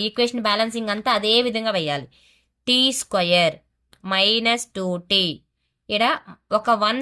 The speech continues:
స్క్వేర్ని యాడ్ చేసుకొని ఒక వన్ స్క్వేర్ని మైనస్ చేద్దాం. ఇక్కడ మైనస్ వన్ ఉంది already, ఇది అలానే రాసుకున్నాం. డీటీ, ఓకేనా? That equal to two into integral zero to one, one by, ఇది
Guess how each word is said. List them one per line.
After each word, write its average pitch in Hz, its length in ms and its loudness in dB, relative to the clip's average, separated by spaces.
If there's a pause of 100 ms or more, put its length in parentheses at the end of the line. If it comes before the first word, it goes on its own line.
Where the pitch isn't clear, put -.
స్క్వేర్ని 254 460 0 (120)
యాడ్ 196 320 -2
చేసుకొని 180 460 -4 (380)
ఒక 202 240 0 (120)
వన్ 208 240 0
స్క్వేర్ని 220 500 0
మైనస్ 202 360 0
చేద్దాం. 135 280 -6 (320)
ఇక్కడ 226 260 -6 (100)
మైనస్ 226 340 0
వన్ 226 200 -2
ఉంది 190 180 -2
already, 170 240 -2 (100)
ఇది 190 140 -2
అలానే 185 380 0
రాసుకున్నాం. 147 460 -6 (440)
డీటీ, 160 600 -6 (360)
ఓకేనా? 233 300 -2 (400)
That 185 220 0 (100)
equal 160 340 -2 (100)
to 220 60 -4 (840)
two 254 120 0 (180)
into 233 220 -2 (140)
integral 208 500 0
zero 208 220 -2 (160)
to 214 60 -4 (180)
one, 170 140 -4 (600)
one 180 300 0 (160)
by, 160 160 0 (1080)
ఇది 220 140 -2